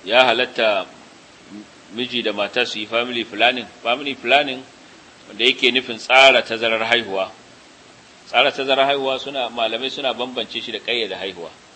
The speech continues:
Akwai ƙayyade haihuwa ka ce kai daga uku ka tsaya,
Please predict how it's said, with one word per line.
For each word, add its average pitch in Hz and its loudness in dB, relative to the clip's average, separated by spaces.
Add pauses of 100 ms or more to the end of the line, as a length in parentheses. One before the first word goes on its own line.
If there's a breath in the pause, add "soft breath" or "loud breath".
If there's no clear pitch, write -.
(480)
Akwai 123 -6
ƙayyade 123 4
haihuwa 120 2
ka 113 -14
ce - -8
kai 123 -2
daga 101 -4
uku 110 -12
ka 98 -2
tsaya, 95 -2